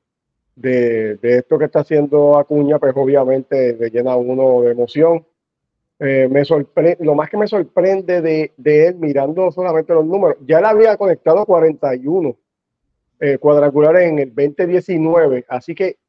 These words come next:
lo que sí Acuña se ha destacado, eh, inmensamente es en, en su velocidad,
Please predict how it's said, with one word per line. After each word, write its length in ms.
lo 200
que 160
sí 220
Acuña 640
se 200
ha 40
destacado, 800
eh, 520
inmensamente 720
es 200
en, 280
en 160
su 140
velocidad, 580